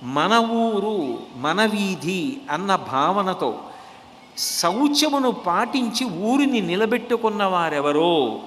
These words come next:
ఊరి గౌరవాన్ని నిలబెట్టుకున్న వారెవరో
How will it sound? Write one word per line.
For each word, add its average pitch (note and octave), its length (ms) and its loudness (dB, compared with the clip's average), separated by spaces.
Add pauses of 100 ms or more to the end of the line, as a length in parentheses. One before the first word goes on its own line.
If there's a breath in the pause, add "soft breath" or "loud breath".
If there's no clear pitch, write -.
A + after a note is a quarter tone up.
ఊరి A3 340 2
గౌరవాన్ని G3 640 2
నిలబెట్టుకున్న F3 720 0
వారెవరో C#3 840 2